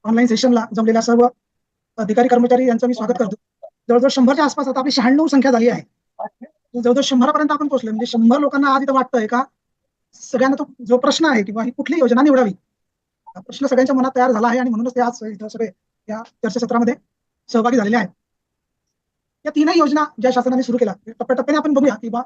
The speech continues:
नेमकं चाललंय काय किंवा काय होणार आहे. जी लेटेस्ट योजना आहे यूपीएस, ती, अ, बघण्या अगोदर तर इतिहास थोडासा बघूया की, अ, दोन हजार चार पूर्वी जुनी पेन्शन योजना सुरू होती आणि दोन हजार पाच मध्ये, अ, या योजनेला एक कायदेशीर स्वरूप देण्यात आलं आणि निवृत्ती वेतन निधी ही एक संकल्पना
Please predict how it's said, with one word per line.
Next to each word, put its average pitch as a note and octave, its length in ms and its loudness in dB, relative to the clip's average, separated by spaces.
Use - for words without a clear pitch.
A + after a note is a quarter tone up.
नेमकं A#3 240 -8
चाललंय C4 220 2
काय C#4 160 0
किंवा C#4+ 200 -4
काय C#4+ 140 2
होणार A3 180 0
आहे. - 140 -12
जी D#4 100 -6
लेटेस्ट D#4 300 0
योजना D#4 220 2
आहे C#4+ 120 4
यूपीएस, C#4 460 0
ती, - 380 -8
अ, A3+ 220 -12
बघण्या A#3 340 0
अगोदर A3 240 0
तर - 360 -12
इतिहास D4+ 300 0
थोडासा C4+ 160 4
बघूया B3 220 2
की, C4+ 120 -4
अ, A3 40 -16
दोन D4 100 0
हजार C#4+ 120 0
चार C#4 180 -2
पूर्वी D4+ 240 -2
जुनी B3+ 260 -2
पेन्शन C#4 220 0
योजना C#4 160 -2
सुरू C4 140 -2
होती C#4 160 -2
आणि D#4+ 260 2
दोन C#4 180 4
हजार D4 160 2
पाच D4 220 0
मध्ये, D#4 200 0
अ, A#3+ 460 -10
या A#3+ 120 2
योजनेला C#4+ 420 2
एक B3 140 -4
कायदेशीर B3+ 260 -2
स्वरूप B3 180 0
देण्यात C4+ 220 2
आलं C4+ 160 2
आणि A#3+ 100 -2
निवृत्ती C4 280 -2
वेतन C#4+ 220 0
निधी C4 180 2
ही C#4 340 -4
एक C4 80 -2
संकल्पना C4 400 -2